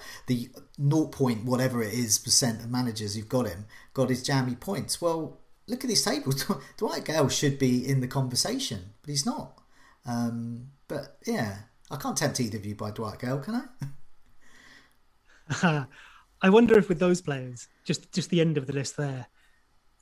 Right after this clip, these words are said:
Speaker 2: do we think maybe those are the players that, while they could have good stats, are the other end of the scale when we're talking about our Lingards and our
Speaker 1: Mm.
Speaker 2: Kanes?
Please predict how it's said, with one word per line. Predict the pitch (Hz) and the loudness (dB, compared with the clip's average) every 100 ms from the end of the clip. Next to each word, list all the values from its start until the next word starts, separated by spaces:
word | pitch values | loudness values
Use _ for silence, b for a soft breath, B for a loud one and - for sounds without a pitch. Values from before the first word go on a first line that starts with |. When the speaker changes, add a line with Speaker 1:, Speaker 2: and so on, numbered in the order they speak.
| _ | _
Speaker 2:
do | 202 190 | 6 8
we | 196 | 8
think | 185 185 160 | 6 4 4
maybe | 165 165 156 | 2 2 2
those | 165 165 | 2 4
are | 156 151 | 2 2
the | 147 | -2
players | 147 139 139 131 | -4 -4 -6 -2
that, | 147 180 - _ _ _ _ _ | -2 -2 -8 _ _ _ _ _
while | 180 147 160 156 151 | -4 2 4 6 6
they | 147 151 | 4 0
could | 151 185 147 - - - | 2 0 0 -4 -20 -16
have | - 165 139 | -4 -2 -2
good | 156 151 | -2 -4
stats, | - 160 147 - - - | -2 -4 -6 -8 -14 -6
are | 160 151 | -2 0
the | 247 | 2
other | 202 180 156 | 4 4 2
end | 156 | 0
of | 135 | -4
the | - | -4
scale | 160 139 | -4 -2
when | 147 | -2
we're | 147 | -2
talking | 147 151 | -2 -2
about | 143 | -2
our | 143 | 0
Lingards | 151 147 143 143 | 0 0 -2 -2
and | 147 | -4
our | 143 | 0
Speaker 1:
Mm. | 185 151 147 | 2 2 0
Speaker 2:
Kanes? | 170 | -4